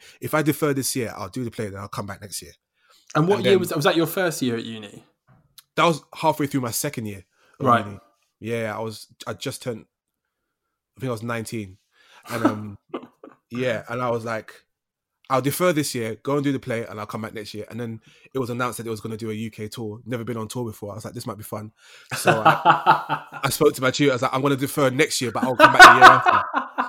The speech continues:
Speaker 2: <laughs>
Speaker 1: And she was like, "Yeah, it's fine. It's totally fine." And I've been doing that ever since. Like, I've
Speaker 2: Yeah,
Speaker 1: been
Speaker 2: yeah.
Speaker 1: like,
Speaker 2: So you're still going next year,
Speaker 1: Yeah, I'm
Speaker 2: technically.
Speaker 1: still going next year. I'm
Speaker 2: <laughs>
Speaker 1: still going next year to the
Speaker 2: And
Speaker 1: end of
Speaker 2: excited
Speaker 1: the
Speaker 2: about it.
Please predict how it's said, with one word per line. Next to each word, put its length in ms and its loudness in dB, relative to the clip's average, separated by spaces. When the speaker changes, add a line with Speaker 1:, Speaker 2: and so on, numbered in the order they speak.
Speaker 2:
<laughs> 840 -4
Speaker 1:
And 100 -2
she 80 0
was 80 2
like, 140 6
"Yeah, 120 8
it's 140 2
fine. 240 0
It's 120 -8
totally 260 -2
fine." 300 -2
And 180 -4
I've 120 -2
been 160 -4
doing 260 2
that 200 -8
ever 180 -10
since. 440 -12
Like, 140 -14
I've 60 0
Speaker 2:
Yeah, 100 4
Speaker 1:
been 0 -
Speaker 2:
yeah. 200 12
Speaker 1:
like, 0 -
Speaker 2:
So 200 8
you're 180 8
still 220 10
going 320 8
next 240 0
year, 160 4
Speaker 1:
Yeah, 260 4
I'm 80 2
Speaker 2:
technically. 20 0
Speaker 1:
still 240 4
going 240 6
next 240 -2
year. 340 -2
I'm 100 -2
Speaker 2:
<laughs> 0 -
Speaker 1:
still 220 -2
going 180 -2
next 220 -8
year 180 -4
to 140 -12
the 160 -8
Speaker 2:
And 100 2
Speaker 1:
end 20 4
of 0 -
Speaker 2:
excited 400 2
Speaker 1:
the 0 -
Speaker 2:
about 300 0
it. 180 -8